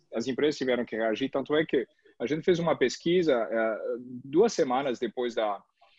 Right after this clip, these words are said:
da, do início da pandemia aqui no Brasil. Ah, então, no final de, de março, na verdade, a gente justamente tentou olhar alguns processos de re-, de gestão de pessoas, e, nomeadamente, essa questão de se as pe-, se as empresas tinham conseguido, ah,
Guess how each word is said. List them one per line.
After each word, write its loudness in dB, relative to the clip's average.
da, 0
do -4
início -6
da -6
pandemia -4
aqui -8
no -6
Brasil. 2
Ah, 0
então, -4
no -4
final 0
de, 0
de -6
março, 0
na -10
verdade, 0
a 0
gente -10
justamente -8
tentou -2
olhar 2
alguns -2
processos -2
de -2
re-, 2
de 0
gestão -2
de -4
pessoas, 0
e, 0
nomeadamente, 0
essa -6
questão -2
de 2
se -4
as -2
pe-, 0
se -4
as 0
empresas 0
tinham -4
conseguido, 0
ah, 4